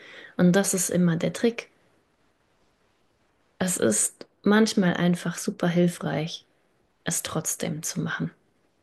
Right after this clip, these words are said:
Es einfach trotzdem zu machen, weil ich weiß, ich gehe jetzt gleich ins Bett, ich werde heute Abend ins Bett gehen mit einem Gefühl von, „I did it. I, I just did it.“ Und das ist wunderschön.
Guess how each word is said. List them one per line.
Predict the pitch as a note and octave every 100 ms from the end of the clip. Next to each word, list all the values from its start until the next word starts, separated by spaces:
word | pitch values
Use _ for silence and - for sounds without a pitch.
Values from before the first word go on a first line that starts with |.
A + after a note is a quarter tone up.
| -
Es | F3+ -
einfach | F#3+ G#3 - F#3
trotzdem | - G#3 G#3 - E3+ E3+
zu | -
machen, | E3+ E3 A3 A3+ F#3
weil | F3+ G3
ich | F#3+ G3
weiß, | G3+ A#3+ A#3+
ich | G#3 - -
gehe | - A3 G#3+
jetzt | G3 -
gleich | F#3 F3
ins | D#3+ D#3+
Bett, | - A#3 G3
ich | -
werde | F#3+ F#3+
heute | F3 F3+
Abend | F3+ F3+
ins | F3 D#3+
Bett | - E3+ -
gehen | E3 D#3+ F3 - - - _ _ _ _ _ _ _
mit | F3+ F3
einem | - E3+ E3
Gefühl | E3 - - C4
von, | B3 - F#3+ F#3 F3+ - _ -
„I | E3+
did | E3+ D#3+
it. | E3 - - _ _ _ _ F3+
I, | F3+ F3 - -
I | F#3 F3+ -
just | A3+ A3+ - - _
did | E3+ D#3+
it.“ | - - - - - - -
Und | F3+
das | F#3 G3+ F#3+
ist | F3+ - -
wunderschön. | E3+ F3+ E3+ - D#3+ D3+